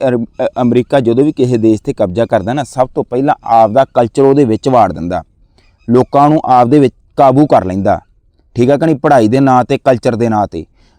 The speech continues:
ਤਾਂ ਅਮਰੀਕਾ ਨੇ ਕੀ ਕੀਤਾ, ਬਹੁਤ ਸਾਰੇ ਸਕੂਲ ਬਣਾਤੇ, ਬਹੁਤ ਕੁਛ ਬਣਾਤਾ ਉਹਨਾਂ ਨੂੰ, ਵੈਸਟਰਨ ਕਲਚਰ ਉੱਥੇ ਪੂਰੀ ਤਰ੍ਹਾਂ ਲਾਗੂ ਕਰਤਾ। ਨਿੱਕੀਆਂ ਨਿੱਕੀਆਂ ਸਕਰਟਾਂ ਪਾ ਕੇ ਜਵਾਕ ਸਕੂਲ ਜਾਣ ਲੱਗ ਗਏ,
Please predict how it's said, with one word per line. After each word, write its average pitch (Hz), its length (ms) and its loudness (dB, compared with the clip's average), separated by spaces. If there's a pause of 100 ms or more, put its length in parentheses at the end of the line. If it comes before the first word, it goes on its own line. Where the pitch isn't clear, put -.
ਤਾਂ 170 120 0 (160)
ਅਮਰੀਕਾ 120 340 0
ਨੇ 151 80 0
ਕੀ 143 140 0
ਕੀਤਾ, 143 240 0
ਬਹੁਤ 131 240 0
ਸਾਰੇ 143 180 2
ਸਕੂਲ 131 340 0
ਬਣਾਤੇ, 107 460 -2 (560)
ਬਹੁਤ 147 260 0
ਕੁਛ 196 220 0
ਬਣਾਤਾ 135 360 2
ਉਹਨਾਂ 117 180 0
ਨੂੰ, 92 140 -6
ਵੈਸਟਰਨ 143 340 0
ਕਲਚਰ 143 280 -2
ਉੱਥੇ 151 200 -2
ਪੂਰੀ 151 260 2
ਤਰ੍ਹਾਂ 143 220 0
ਲਾਗੂ 131 260 0
ਕਰਤਾ। 131 320 0
ਨਿੱਕੀਆਂ 160 300 -4
ਨਿੱਕੀਆਂ 160 220 -4
ਸਕਰਟਾਂ 151 440 0
ਪਾ 139 220 2
ਕੇ 156 120 0
ਜਵਾਕ 135 340 2
ਸਕੂਲ 165 300 0
ਜਾਣ 147 240 2
ਲੱਗ 120 140 2
ਗਏ, 95 200 -4